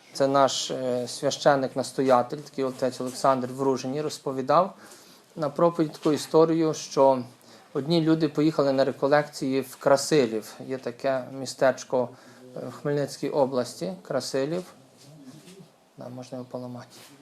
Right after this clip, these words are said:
без проблем. І, е, там була така молитва за зцілення людей. І що цікаве, було одно чудо. Чоловік, який приїхав на інвалідній колясці, просто встав і почав ходити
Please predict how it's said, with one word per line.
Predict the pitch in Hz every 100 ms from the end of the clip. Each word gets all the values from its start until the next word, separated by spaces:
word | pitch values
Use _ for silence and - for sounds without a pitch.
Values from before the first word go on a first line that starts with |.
| 151
без | 143
проблем. | - 135 135 123 - - - - - - - _
І, | - 170 202 214 - -
е, | 135 135 131 127
там | - 175 202
була | 151 151 180
така | 180 - 160
молитва | 143 151 175 175 - 165 165 151
за | 147
зцілення | 151 - 170 165 156
людей. | 143 151 147 120 113 - - - - - -
І | 127
що | 233
цікаве, | 240 - - 180 240
було | 175 165 185
одно | 185 185 185
чудо. | - 143 120 107 - -
Чоловік, | - 147 165 180
який | 165 147 165
приїхав | 156 135 147 151 143 127 - - - - -
на | 143 131 123
інвалідній | 147 139 147 165 151
колясці, | 139 135 131 117 - - 240 - _ 135 _ - - - - - -
просто | 185 175 160
встав | - 170 175
і |
почав | 160 156 165 143
ходити | 139 120 120